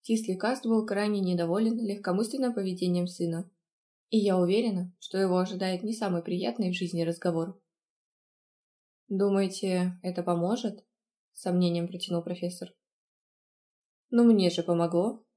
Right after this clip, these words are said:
слегка покривив душой, хмыкнула я. "Помнится, мне даже удивить вас удалось". "Вам это удаётся раз за разом, хотя я каждый раз думаю, что уж этот-то точно последний",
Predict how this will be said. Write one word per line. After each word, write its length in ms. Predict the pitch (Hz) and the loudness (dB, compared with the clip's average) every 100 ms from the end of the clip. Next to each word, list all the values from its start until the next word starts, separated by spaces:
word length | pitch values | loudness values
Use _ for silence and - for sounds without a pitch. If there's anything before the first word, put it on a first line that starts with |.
| _ | _
слегка 400 | - 196 190 170 | -10 -8 -4 -4
покривив 460 | 170 165 170 170 175 | -4 -2 0 0 -4
душой, 280 | 180 240 | -6 -6
хмыкнула 440 | 262 208 202 185 175 | -4 -6 -4 -2 -2
я. 320 | 175 170 180 _ _ _ _ _ | -2 -6 -8 _ _ _ _ _
"Помнится, 600 | 220 226 220 220 196 196 | 2 6 6 4 0 0
мне 200 | 185 185 | 0 0
даже 400 | 180 180 180 175 | 0 0 2 -2
удивить 480 | - 185 170 190 226 | 0 -2 0 -2 -2
вас 220 | 190 190 | -6 -6
удалось". 580 | - 180 175 170 170 - _ _ _ _ _ _ _ _ _ _ - | -4 -2 0 -2 -4 -16 _ _ _ _ _ _ _ _ _ _ -2
"Вам 240 | 262 269 | 2 4
это 160 | 269 262 | 6 6
удаётся 520 | 247 240 247 247 254 | 6 6 4 2 2
раз 260 | 240 240 | 2 2
за 120 | 233 240 | 2 4
разом, 520 | 220 247 190 175 175 | 4 2 -2 -2 -8
хотя 280 | - 226 240 | -6 0 4
я 140 | 233 | 4
каждый 320 | 226 214 208 190 | 4 -2 -2 -2
раз 200 | 208 254 | -2 0
думаю, 500 | 247 190 175 180 - | 2 2 0 -4 -10
что 280 | - - 185 | -14 -6 -4
уж 240 | 196 190 - | -4 -6 -4
этот-то 640 | 320 208 - - 151 170 _ | -4 -4 -6 -8 -8 -12 _
точно 360 | - 330 - 180 | -4 -4 -2 -2
последний", 640 | 175 - 165 165 175 180 | -2 -2 -4 -2 -4 -4